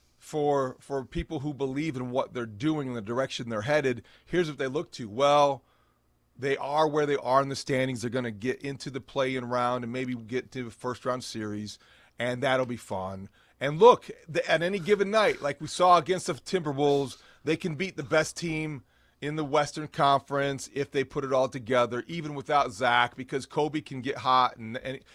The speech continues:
you know, you can rationalize and justify yourself to being mediocre, and that's how you stay in N B A purgatory. You stay there a long time by not necessarily grasping the obvious.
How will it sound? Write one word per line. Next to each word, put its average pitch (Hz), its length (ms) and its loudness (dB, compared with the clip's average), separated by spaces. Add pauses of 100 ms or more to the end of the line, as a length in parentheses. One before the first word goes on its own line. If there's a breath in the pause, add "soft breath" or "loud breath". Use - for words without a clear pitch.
(160 soft breath)
you 214 100 -4
know, 180 100 -4
you 202 200 -6
can 208 260 -2
rationalize 208 680 4
and 165 100 -8
justify 156 540 0
yourself 135 520 -2 (300 soft breath)
to - 100 -10
being 156 380 0
mediocre, 139 680 0
and 127 200 -4
that's 160 180 -2
how 156 120 0
you 151 180 -6
stay 143 560 -6 (240 soft breath)
in 139 160 -8
N 139 160 -4
B 131 160 -4
A 127 80 -2
purgatory. 135 640 -8
You 120 140 -14
stay 156 260 -6
there 147 160 -2
a 135 60 0
long 139 320 0
time 151 440 -4 (280 soft breath)
by 120 160 -2
not 143 260 0
necessarily 131 600 -6
grasping 113 480 -6
the 104 140 -6
obvious. 85 520 -10